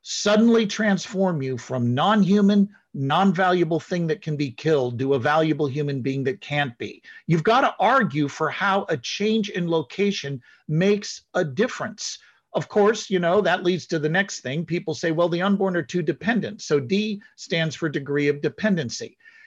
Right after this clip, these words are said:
Yes, the unborn are dependent, but simply pointing that out isn't a justification for killing them. You have to go a step further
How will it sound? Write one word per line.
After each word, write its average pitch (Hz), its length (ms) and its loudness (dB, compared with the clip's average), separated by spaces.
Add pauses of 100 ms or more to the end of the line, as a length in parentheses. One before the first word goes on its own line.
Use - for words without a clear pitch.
(120)
Yes, 175 400 0
the 220 160 2
unborn 196 420 2
are 233 220 4
dependent, 143 600 -4
but 185 220 0
simply 240 400 0
pointing 214 380 2
that 190 200 0
out 262 220 0
isn't 208 240 2
a 180 60 2
justification 143 880 -2
for 190 160 -2
killing 262 460 -4
them. 107 200 -8 (360)
You 170 100 2
have 208 160 4
to 208 80 -2
go 202 160 4
a 190 60 4
step 190 400 0
further 170 640 2